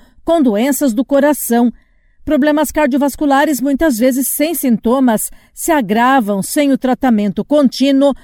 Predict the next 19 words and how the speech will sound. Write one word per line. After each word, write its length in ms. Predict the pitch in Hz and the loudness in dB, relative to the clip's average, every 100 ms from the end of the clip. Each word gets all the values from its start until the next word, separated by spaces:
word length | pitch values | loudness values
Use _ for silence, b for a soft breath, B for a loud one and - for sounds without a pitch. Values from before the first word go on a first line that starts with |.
| B B | B B
e 100 | 311 | -2
diagnóstico 800 | 240 320 285 208 208 254 - 285 | 0 0 -2 -2 0 0 -2 -4
precoce. 720 | 233 285 - 214 233 - 214 - _ _ _ | -2 -4 -2 0 0 -2 -6 -6 _ _ _
A 80 | 285 | -4
dislipidemia, 880 | 220 285 233 269 262 254 277 262 285 | 0 0 0 0 0 2 4 4 2
por 160 | - 208 | -2 0
exemplo, 560 | 247 175 240 277 233 | 0 2 2 2 0
alteração 540 | 202 - 233 254 262 247 | -2 0 0 0 0 0
nas 160 | 240 | 0
moléculas 680 | 226 233 214 226 - 214 202 | 2 2 2 0 0 -2 -2
que 120 | - | -2
transportam 760 | - 269 269 - 220 214 - 208 | -2 0 0 -2 0 0 -2 -2
gorduras 720 | 196 294 220 202 311 247 202 | 0 0 2 2 2 2 -2
pelo 260 | - 185 220 | -6 -6 -4
sangue, 580 | 262 - 254 294 226 208 b b b b | -2 0 0 2 0 -2 b b b b
pode 320 | - 262 226 233 | -2 0 0 -2
desencadear 720 | 185 269 254 262 254 254 254 | 0 -2 0 0 0 0 0
diversas 600 | 254 247 202 220 294 262 | 0 0 0 0 0 0
doenças. 840 | 233 285 233 254 240 220 185 - | 2 2 4 2 2 -4 -4 -6